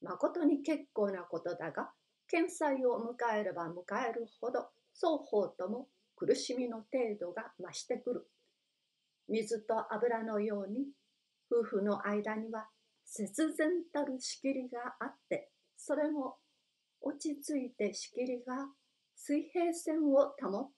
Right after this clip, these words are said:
ていればまだしもだが、水と油が双方から働きかけるのだから、家の中は大地震のように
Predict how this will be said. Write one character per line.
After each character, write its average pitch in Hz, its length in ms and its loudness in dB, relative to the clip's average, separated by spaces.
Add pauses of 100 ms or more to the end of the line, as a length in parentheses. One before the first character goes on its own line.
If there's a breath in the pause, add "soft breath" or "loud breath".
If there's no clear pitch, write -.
て 196 120 0
い 170 120 0
れ 233 120 2
ば 233 180 -2
ま 180 180 -2
だ 262 120 -4
し - 180 -10
も 175 140 -2
だ 160 160 -6
が、 - 180 -8 (680)
水 208 380 0
と 262 300 0
油 185 400 -6
が 175 200 -12
双 330 220 -2
方 214 300 0
か 202 180 -4
ら 185 100 -4
働 247 540 -4
き 330 180 -8
か 202 140 -4
け 247 120 2
る 269 180 0
の 185 200 -2
だ 180 160 -8
か 220 120 -4
ら、 - 180 -10 (440)
家 233 240 6
の 285 120 8
中 302 260 0
は 165 260 -4
大 151 240 -8
地 254 140 -2
震 202 300 -2
の 165 120 -2
よ 160 200 -4
う - 100 -8
に - 140 -10